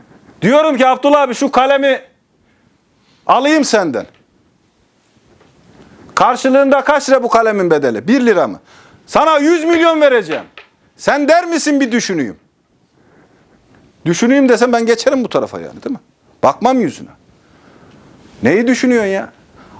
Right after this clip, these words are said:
Allah sana rahmetiyle bir kapı açmış. Düşüneyim demek bile kardeşler, o Allah'ın o ayetini hafife almaktır. Allah onun için nasip etmiyor.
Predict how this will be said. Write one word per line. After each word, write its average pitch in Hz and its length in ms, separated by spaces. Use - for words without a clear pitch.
Allah 233 440
sana 233 360
rahmetiyle 233 600
bir 233 60
kapı 233 320
açmış. 190 580
Düşüneyim 269 760
demek 269 440
bile 254 180
kardeşler, 233 640
o 262 160
Allah'ın 247 500
o 277 240
ayetini 262 440
hafife 240 220
almaktır. 196 320
Allah 247 260
onun 302 100
için 311 200
nasip 277 260
etmiyor. 117 340